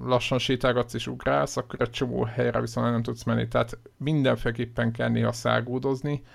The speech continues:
és ez az egész helyzet, hogy mind a kettőbe bele vagy egy picit kényszerítve, ez azt eredménye-, ho-, en-, eredményezte pár éve, sőt,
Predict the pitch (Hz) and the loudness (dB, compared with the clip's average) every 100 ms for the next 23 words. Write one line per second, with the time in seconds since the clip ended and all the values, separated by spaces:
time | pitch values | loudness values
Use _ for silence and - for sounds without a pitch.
0 | - - - _ _ - - 127 117 120 | -20 -20 -20 _ _ -20 -4 0 2 2
1 | 117 - - - 131 127 127 135 131 120 | 0 -4 -6 -2 2 2 0 0 0 0
2 | - - - - 117 117 113 123 139 139 | -2 -6 -6 -2 0 2 4 4 2 0
3 | - - 113 117 123 123 120 117 117 117 | -6 0 0 0 0 0 0 -2 0 0
4 | 113 123 117 117 117 117 113 - 117 117 | 2 4 4 0 -2 -4 -4 -2 0 0
5 | 123 123 117 135 131 - - - - - | -2 -4 0 0 0 -4 -20 -20 -20 -20
6 | _ _ - 147 127 131 - 120 117 123 | _ _ -8 -2 0 2 2 2 2 2
7 | 120 123 120 127 - - 127 - - 120 | 2 2 2 0 -4 -10 -12 -8 0 0
8 | 120 - - 131 120 120 117 120 117 - | 0 -8 -6 0 2 4 2 0 -2 -2
9 | 120 123 120 117 113 113 117 113 - 117 | -2 2 2 2 0 0 0 -2 -2 -2
10 | 117 | -4